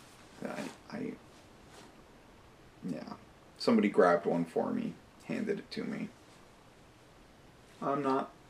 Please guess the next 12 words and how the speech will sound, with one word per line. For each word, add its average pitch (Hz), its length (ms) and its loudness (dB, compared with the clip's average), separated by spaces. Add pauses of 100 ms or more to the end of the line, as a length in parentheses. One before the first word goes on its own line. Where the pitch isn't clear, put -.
(180)
you 220 140 6
know, 135 200 2 (1300)
I'm - 160 6
not 139 180 10
gonna 151 160 6
say 156 220 6
no. 202 500 6
It's - 160 -2
a 214 60 8
nice 185 180 8
shirt. 190 380 6 (720)
So, - 260 -4